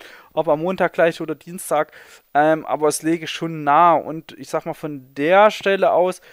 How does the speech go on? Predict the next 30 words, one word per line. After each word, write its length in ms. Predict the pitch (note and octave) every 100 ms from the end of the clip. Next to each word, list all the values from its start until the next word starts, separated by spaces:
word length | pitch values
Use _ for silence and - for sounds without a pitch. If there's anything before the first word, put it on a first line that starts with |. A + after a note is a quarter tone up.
| - _ -
macht 280 | C#3+ D#3+ -
es 160 | -
auch 300 | A2 - - _ _ _ _
gar 200 | - D3+
nicht 160 | F3 -
mehr 140 | E3
so 220 | C3+ E3+
viel 160 | F#3 F#3+
Sinn, 260 | - F3 G3
noch 160 | F3
einen 220 | D#3 E3
Umweg 640 | D3 F3+ F#3+ F3+ D#3 F3 -
über 340 | C#3+ E3+ E3+
zwei 300 | - - D#3+
siebzig 560 | D3+ F3 _ - - - _
einzunehmen. 880 | D#3+ G3+ A3+ - G3 E3+ E3 D3+
Also 260 | G2+ C3+ D#3 - - -
man 160 | - D3+
könnte 240 | F3+ F3+
zwar 240 | E3+ E3+ D#3
sagen, 300 | D#3+ F3 E3+
okay, 280 | D3 F3+
hier 300 | D#3+ E3 F#3
hoch, 640 | F#3+ D#3 C#3+ F3 G#3+ A#3 - _ _ _ _ _
dann 400 | - C#3+ D3 A2+ _ -
eben 240 | B2 C#3+
hier 220 | D3 D3
A 60 | B2
B 140 | C#3
C 340 | C#3+ F#3+ A3